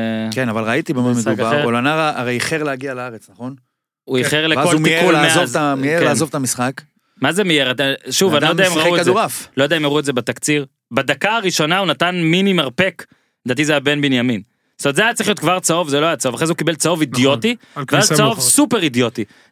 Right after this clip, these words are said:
Speaker 2: ארביטמן כזה. אגב,
Speaker 3: וב-,
Speaker 2: זה היה באותו
Speaker 3: ולפני
Speaker 2: אצטדיון,
Speaker 3: זה
Speaker 2: לא?
Speaker 3: היה לו, ובתווך
Speaker 2: באותו
Speaker 3: היה לו
Speaker 2: שער.
Speaker 3: איזה בעיטה בשמאל, שמע, יש לו בעיטה,
Speaker 2: וואי,
Speaker 3: הם-,
Speaker 2: מדהים.
Speaker 3: יש לו בעיטה אימתנית, הכדור טס
Speaker 2: מפחיד.
Speaker 3: כמו קליע.
Speaker 2: כן.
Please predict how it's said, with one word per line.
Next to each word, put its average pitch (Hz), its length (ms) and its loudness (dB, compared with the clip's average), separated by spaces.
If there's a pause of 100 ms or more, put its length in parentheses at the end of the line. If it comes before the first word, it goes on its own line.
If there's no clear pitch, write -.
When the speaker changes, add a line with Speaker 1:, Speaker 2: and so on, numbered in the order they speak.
Speaker 2:
ארביטמן 165 480 0
כזה. 104 300 -4
אגב, 143 140 2
Speaker 3:
וב-, 139 80 2
Speaker 2:
זה - 20 6
היה 147 100 4
באותו 147 160 2
Speaker 3:
ולפני 151 240 0
Speaker 2:
אצטדיון, - 180 4
Speaker 3:
זה 170 60 4
Speaker 2:
לא? 170 60 4
Speaker 3:
היה 190 100 2
לו, 214 140 0 (140)
ובתווך 139 640 0
Speaker 2:
באותו 202 160 0
Speaker 3:
היה 165 100 2
לו 190 60 0
Speaker 2:
שער. 196 100 4
Speaker 3:
איזה 160 120 0
בעיטה 147 320 0
בשמאל, 180 360 0
שמע, 175 120 -4
יש - 100 -4
לו 175 80 0
בעיטה, 143 440 0
Speaker 2:
וואי, 151 220 2
Speaker 3:
הם-, 175 60 0
Speaker 2:
מדהים. 196 320 2
Speaker 3:
יש 185 120 -4
לו 208 60 2
בעיטה 170 240 0
אימתנית, 185 420 -2
הכדור 165 200 -2
טס - 120 -6
Speaker 2:
מפחיד. 180 480 0
Speaker 3:
כמו 208 260 2 (100)
קליע. 185 460 2 (220)
Speaker 2:
כן. 120 200 -2